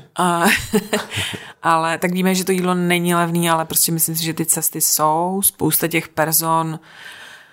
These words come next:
eh, mají prostě obživu někde jinde a, a tohle pro ně může být jako svým způsobem reklamní médium. Pro-, mys-, já, já si myslím, že ty možnosti té spolupráce jako vždycky jsou.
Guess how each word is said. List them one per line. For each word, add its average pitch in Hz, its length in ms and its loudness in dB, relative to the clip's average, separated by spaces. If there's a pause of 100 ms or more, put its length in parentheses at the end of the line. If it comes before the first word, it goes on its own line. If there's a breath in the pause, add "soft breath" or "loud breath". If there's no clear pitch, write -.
(140 loud breath)
eh, 165 560 2 (200)
mají 165 260 4
prostě 165 720 0
obživu 160 380 2
někde 165 300 2
jinde 160 640 2 (200)
a, 156 240 2
a 156 160 -8
tohle 156 260 2
pro 160 140 -4
ně 160 120 -2
může 156 220 -4
být 156 220 -2
jako 156 520 0
svým - 220 -2
způsobem 151 360 0
reklamní 156 840 -2
médium. 156 840 -2 (120)
Pro-, 175 140 0
mys-, 185 300 2
já, 190 240 0
já 185 140 2
si 214 120 0
myslím, 190 280 -4
že 185 120 0
ty 170 460 2 (300 loud breath)
možnosti 180 540 0
té 165 120 -6
spolupráce 160 600 0
jako 143 160 -8
vždycky 151 420 -6
jsou. - 260 -2